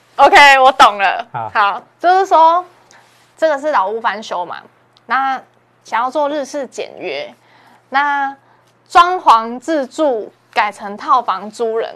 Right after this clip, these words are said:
Speaker 1: 好，我大概理出这几个重点，因为它不是要自己住的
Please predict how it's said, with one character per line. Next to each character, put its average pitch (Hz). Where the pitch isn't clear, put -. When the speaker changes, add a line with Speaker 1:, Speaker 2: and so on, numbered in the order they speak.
Speaker 1:
好， 180
我 190
大 294
概 311
理 233
出 262
这 277
几 -
个 190
重 220
点， -
因 285
为 330
它 330
不 226
是 226
要 269
自 262
己 170
住 208
的 -